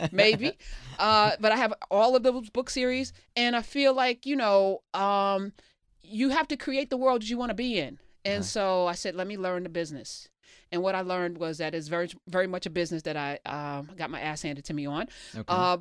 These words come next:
Speaker 2: even though I did some fan-, I got a number one book from Janet Jackson, Kris Jenner, bestseller, Elin Harris, bestseller. Did some really great, fantastic books that I'm extremely proud of.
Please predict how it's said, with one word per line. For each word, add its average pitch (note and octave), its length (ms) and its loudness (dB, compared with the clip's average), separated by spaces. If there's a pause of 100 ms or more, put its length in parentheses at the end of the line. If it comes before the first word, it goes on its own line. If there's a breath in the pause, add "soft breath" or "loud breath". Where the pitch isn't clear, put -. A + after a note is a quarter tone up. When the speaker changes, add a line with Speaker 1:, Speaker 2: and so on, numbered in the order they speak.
Speaker 2:
even G#3 240 -2
though F3 140 0
I F3 80 -2
did E3+ 240 -4
some D#3+ 200 -4
fan-, E3 300 -6
I D#3+ 60 -4
got D#3 160 -6
a D3 40 -4
number E3+ 200 -4
one F3+ 180 -4
book F3 280 -4
from E3+ 180 -10
Janet E3 260 -4
Jackson, D#3+ 460 -4
Kris E3+ 220 -8
Jenner, D#3+ 340 -2
bestseller, D#3+ 580 -4 (100)
Elin F#3 200 -4
Harris, E3 320 -4
bestseller. D#3 480 -8 (260 loud breath)
Did G3 120 -4
some D#3+ 180 -4
really G3 260 -2
great, F3 320 -4
fantastic E3+ 580 -4
books E3 180 -10
that D#3+ 100 -6
I'm D3+ 80 -6
extremely E3 400 -6
proud F#3 340 -2
of. E3+ 240 -2